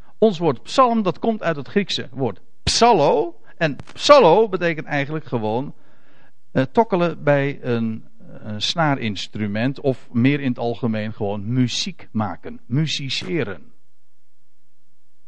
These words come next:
Dat is eigenlijk wat een psalm is. Soms is het ook helemaal niet duidelijk of het dan gaat over de psalmen in het Nieuwe Testament. Ik bedoel de honderdvijftig psalmen zoals we die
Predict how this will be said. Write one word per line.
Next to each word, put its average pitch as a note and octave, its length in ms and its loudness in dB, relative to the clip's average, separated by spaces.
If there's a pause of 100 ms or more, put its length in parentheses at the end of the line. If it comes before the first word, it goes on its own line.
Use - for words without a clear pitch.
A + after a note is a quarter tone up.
(1040)
Dat F3+ 140 4
is E3+ 60 -6
eigenlijk C3+ 300 0
wat C3 200 0
een A#2 160 2
psalm A#2+ 400 0
is. - 520 -4 (640)
Soms D3 240 2
is C#3 60 2
het B2 100 -2
ook B2 100 0
helemaal D3 340 4
niet C3 220 -2
duidelijk D#3+ 520 6 (200)
of C#3+ 160 6
het A#2+ 120 -2
dan B2+ 160 4
gaat C#3 320 2
over A#2 380 0 (140)
de G2+ 240 4
psalmen F#3 760 2
in D3+ 140 2
het D3 100 2
Nieuwe D#3 240 0
Testament. D#3 640 -2 (240)
Ik B2+ 140 -6
bedoel C3 420 4
de A#2 120 6
honderdvijftig B2 760 4
psalmen B2+ 360 2
zoals A#2 240 0
we G#2+ 100 -4
die G#2+ 260 -2